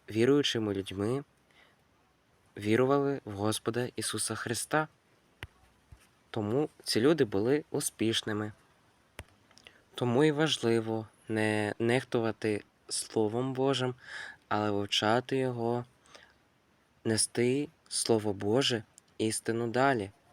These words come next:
Бо навіть в школах вчать дітей лжетеоріям, що людина — це просто тварина. Але Біблія говорить, що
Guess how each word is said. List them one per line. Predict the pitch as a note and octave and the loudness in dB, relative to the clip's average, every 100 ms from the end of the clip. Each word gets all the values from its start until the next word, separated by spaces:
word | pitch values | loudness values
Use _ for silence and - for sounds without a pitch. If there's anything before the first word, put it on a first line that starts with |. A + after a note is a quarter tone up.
| _ _ _ _ - - _ _ _ _ _ _ _ _ | _ _ _ _ -20 -20 _ _ _ _ _ _ _ _
Бо | G#2 G#2+ | -2 2
навіть | A2 A2+ A2 - - - | 4 2 2 -2 -8 -10
в | |
школах | - - G#2+ A#2 C3+ C3 - _ _ - - - _ _ _ _ - _ | -10 -6 -2 2 2 0 -4 _ _ -20 -20 -20 _ _ _ _ -20 _
вчать | - - - A2+ C#3 - - _ _ _ _ _ _ _ - | -12 0 4 6 4 2 -14 _ _ _ _ _ _ _ -4
дітей | A2+ G#2+ A#2+ B2+ C3+ - - - | -2 0 2 4 4 -2 -16 -2
лжетеоріям, | A2 A2 G#2+ A2 A#2+ C3 - - G2+ F#2+ G2+ B2 B2+ A#2+ A#2+ - _ - _ _ _ _ _ - - - _ _ - | 0 2 2 2 4 2 0 -2 -2 0 0 0 0 -2 -4 -10 _ -20 _ _ _ _ _ -20 -20 -20 _ _ -10
що | - A#2 | -4 0
людина — | A2+ A#2 B2 A2+ | 2 4 2 2
це | - | -2
просто | G#2+ C3 C#3 - | -2 -2 -2 -4
тварина. | G#2 - G#2 A2 A#2+ A#2 A2+ _ _ _ _ - _ _ - _ _ | -6 -2 0 0 0 -2 -6 _ _ _ _ -20 _ _ -20 _ _
Але | - A2+ A2 | 0 2 2
Біблія | G#2+ C3+ C3+ B2+ A2+ | 4 2 4 2 2
говорить, | G#2+ A#2 B2 A2+ - - | 0 0 0 -2 -8 -6
що | - A#2 G#2+ G#2+ | -4 0 0 0